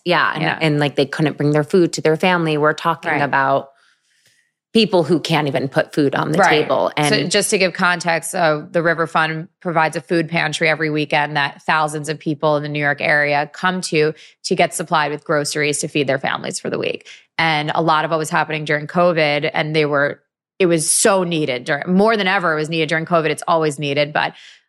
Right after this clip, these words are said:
Speaker 2: people were coming in lines and they're, the bags that they were bringing for the groceries were ripping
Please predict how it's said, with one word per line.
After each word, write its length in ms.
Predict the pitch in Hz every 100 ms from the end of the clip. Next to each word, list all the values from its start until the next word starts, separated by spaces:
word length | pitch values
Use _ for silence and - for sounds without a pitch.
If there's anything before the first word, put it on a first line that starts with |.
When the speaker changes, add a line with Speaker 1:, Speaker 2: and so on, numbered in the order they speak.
| -
Speaker 2:
people 240 | 185 175
were 80 | 165
coming 380 | - 170 165 165
in 120 | 160
lines 380 | 151 156 190 180
and 100 | 160
they're, 260 | 156 143 147
the 100 | 160
bags 680 | 143 170 175 165 160 151
that 120 | - 156
they 100 | 160
were 120 | 156
bringing 460 | 151 165 160 151
for 100 | 151
the 80 | 160
groceries 440 | 151 226 240 160 147
were 140 | 151
ripping 540 | 139 214 - 90 101